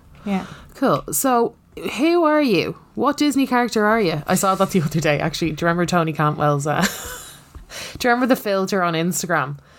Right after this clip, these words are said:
Speaker 1: Oh,
Speaker 2: And it
Speaker 1: what
Speaker 2: was like,
Speaker 1: cat are
Speaker 2: "What
Speaker 1: you?"
Speaker 2: Disney character are you?
Speaker 1: Oh, sorry.
Speaker 2: And it was like,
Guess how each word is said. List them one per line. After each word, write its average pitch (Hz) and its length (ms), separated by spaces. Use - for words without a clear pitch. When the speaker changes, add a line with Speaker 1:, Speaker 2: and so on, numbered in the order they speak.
Speaker 1:
Oh, 226 80
Speaker 2:
And 185 100
it 170 40
Speaker 1:
what 170 60
Speaker 2:
was - 80
like, 180 140
Speaker 1:
cat 190 80
are 175 160
Speaker 2:
"What 202 80
Speaker 1:
you?" 285 100
Speaker 2:
Disney 185 440
character 165 560
are 147 40
you? 147 380
Speaker 1:
Oh, 240 220
sorry. 190 460
Speaker 2:
And 175 160
it 135 60
was 165 200
like, 160 300